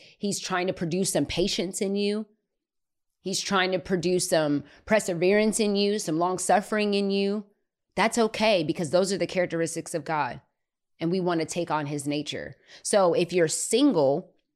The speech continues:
and this week is hard for you, I pray that this encourages you. It's okay. It's okay. It's okay that you may not have a date. That's totally fine.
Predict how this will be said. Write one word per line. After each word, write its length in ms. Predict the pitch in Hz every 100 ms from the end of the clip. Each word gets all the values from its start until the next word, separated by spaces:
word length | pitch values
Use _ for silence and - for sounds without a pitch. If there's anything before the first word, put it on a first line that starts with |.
| _ _ _ _ _ _ -
and 160 | 180 180
this 160 | 185
week 200 | 185 214
is 140 | 190 -
hard 300 | 175 185 -
for 140 | -
you, 340 | 160 147 139 151 - -
I 100 | 185
pray 300 | - 226 247
that 140 | 226
this 180 | 226 196
encourages 680 | 180 196 208 240 190 160
you. 140 | 165 165
It's 160 | 220 269
okay. 640 | 240 240 277 220 120 - _ _ _ _ _ _ _ _ _ -
It's 200 | 240 269
okay. 640 | 240 - 247 254 101 139 _ _ _ _ _ _ _ _ _ _ _ -
It's 140 | 202
okay 320 | 196 214 254
that 160 | 254 220
you 80 | 226
may 140 | 226
not 80 | 226
have 240 | 220 202
a 20 |
date. 380 | 202 202 190 -
That's 180 | 190 196
totally 360 | 208 233 233 214
fine. 520 | 208 214 160 80